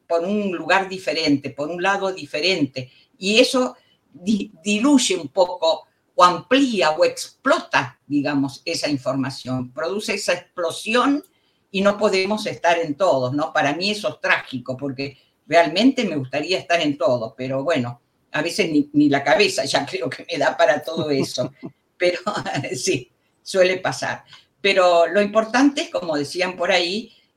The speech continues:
el problema de la bibliotecología social, ¿no? Eh, eh, es un aspecto que, que, bueno, y que se ha profundizado más después de la pandemia.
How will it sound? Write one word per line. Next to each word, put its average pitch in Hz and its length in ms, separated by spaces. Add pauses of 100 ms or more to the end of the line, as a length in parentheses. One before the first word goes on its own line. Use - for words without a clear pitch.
el 170 180
problema 175 480
de 214 100
la 147 160
bibliotecología 143 1200
social, 127 720
¿no? 196 400 (340)
Eh, 143 260
eh, 147 240
es 170 160
un 165 100
aspecto 185 640
que, 139 340
que, 147 120
bueno, 143 360 (260)
y 143 140
que 151 120
se 156 140
ha 170 100
profundizado 170 680
más 165 240
después 139 340
de 143 100
la 139 160
pandemia. 117 560